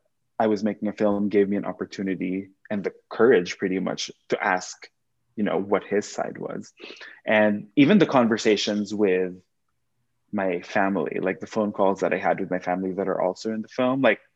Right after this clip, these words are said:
calling up my parents and telling them, "Hey, I'm halfway around the world and I just went through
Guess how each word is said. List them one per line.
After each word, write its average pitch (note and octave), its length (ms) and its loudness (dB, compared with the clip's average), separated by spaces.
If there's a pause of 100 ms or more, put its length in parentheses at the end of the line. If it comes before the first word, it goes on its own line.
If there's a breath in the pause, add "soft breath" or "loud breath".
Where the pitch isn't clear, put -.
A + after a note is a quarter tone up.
(120)
calling D#3+ 400 6
up F3 180 4
my A#2 120 4
parents A2 400 0
and G#2 140 -4
telling G#2+ 280 0
them, G2 160 -2
"Hey, G2+ 440 2
I'm A#2 200 4
halfway A#2 400 2
around G#2 280 2
the G2 80 0
world A2 280 2
and G2 100 -2
I F#2+ 80 -2
just F#2+ 260 -8
went G2 300 -8
through F#2+ 340 -2